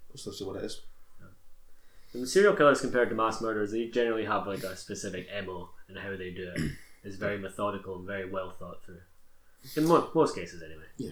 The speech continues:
Speaker 1: I th-, the thing with, like, mass murders is you can go into, like, mass murders who are doing it for business reasons, who are doing it for personal gain,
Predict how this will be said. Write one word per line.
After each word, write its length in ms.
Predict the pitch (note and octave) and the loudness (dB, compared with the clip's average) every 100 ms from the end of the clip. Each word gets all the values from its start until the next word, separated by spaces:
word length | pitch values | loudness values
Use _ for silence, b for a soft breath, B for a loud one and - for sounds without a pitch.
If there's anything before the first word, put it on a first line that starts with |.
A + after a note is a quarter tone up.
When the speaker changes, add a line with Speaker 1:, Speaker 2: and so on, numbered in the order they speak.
| - | -10
Speaker 1:
I 60 | - | -12
th-, 180 | - D3 | -8 -6
the 40 | - | -4
thing 120 | F3+ | -2
with, 100 | A2 | 0
like, 180 | G2 G#2 | -2 -2
mass 220 | G#2 - | -4 -6
murders 340 | G#2+ G2+ F#2+ | -8 -8 -10
is 120 | F2 G2+ | -12 -12
you 60 | |
can 160 | A#2+ A#2+ | -12 -6
go 140 | C3 | -4
into, 160 | A#2+ A2 | -4 -6
like, 200 | G#2 G2 | -6 -4
mass 240 | A2 G#2 A2+ | -4 -4 -4
murders 240 | G2+ F#2+ | -8 -6
who 80 | G2+ | -6
are 40 | |
doing 220 | G2+ G2 G2+ | -6 -6 -6
it 160 | - | -10
for 120 | - | -10
business 420 | E2+ G2+ G2+ F#2+ G#2 | -6 -6 -6 -8 -6
reasons, 340 | G2+ G2 F#2+ | -6 -6 -10
who 40 | F2+ | -10
are 20 | |
doing 100 | F#2+ | -12
it 80 | F#2 | -12
for 140 | - F#2 | -10 -10
personal 260 | - - | -10 -12
gain, 360 | - G2+ G2 | -8 -6 -6